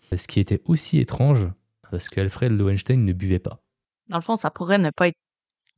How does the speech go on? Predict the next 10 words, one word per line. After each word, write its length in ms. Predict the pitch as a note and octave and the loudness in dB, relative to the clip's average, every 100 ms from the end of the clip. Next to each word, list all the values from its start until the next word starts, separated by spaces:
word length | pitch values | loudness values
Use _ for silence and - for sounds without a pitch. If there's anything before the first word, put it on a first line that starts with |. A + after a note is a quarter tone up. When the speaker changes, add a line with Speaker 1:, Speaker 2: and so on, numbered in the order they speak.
| _ | _
Speaker 2:
son 220 | - E3+ | -8 -8
cadavre, 680 | E3 D#3 E3 F#3+ E3 E3 D#3 | -6 -4 0 0 -2 -8 -10
là. 160 | D#3 - _ _ _ _ _ | -10 -12 _ _ _ _ _
Speaker 1:
Ça 180 | - G2+ | -4 -4
pourrait 260 | - G#2 | 0 2
ne 80 | B2+ | 2
pas 120 | F#2+ | 2
être 60 | F#2 | -4
son 140 | - | -6
cadavre. 480 | F#2+ A2+ G2 F2 F2 | -4 -2 -2 -4 -10